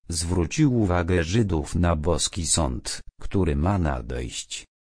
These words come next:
Teraz my mamy miejsce, by przekazać Słowo Boże, że nominalny Kościół i połączony ze światem system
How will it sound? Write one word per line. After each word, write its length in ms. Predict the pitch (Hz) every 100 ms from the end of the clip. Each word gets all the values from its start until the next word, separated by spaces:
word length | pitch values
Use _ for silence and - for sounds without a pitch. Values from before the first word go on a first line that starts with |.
| _
Teraz 460 | 135 151 123 - -
my 180 | 127
mamy 380 | 139 131 110 85
miejsce, 800 | 92 113 131 110 - - 80 73 - _
by 240 | 82 90 90
przekazać 840 | - 104 - 80 73 85 80 -
Słowo 560 | - - 127 131 95 76
Boże, 640 | 76 101 80 69 65 65 - -
że 320 | 85 82 87
nominalny 800 | 78 82 90 80 80 69 65 64
Kościół 680 | - 123 113 - 98 107 127 -
i 140 | 90
połączony 880 | - 82 78 76 - 131 131 95 107
ze 240 | 85 90
światem 580 | - - 117 120 123 101
system 600 | - 131 - - 78 71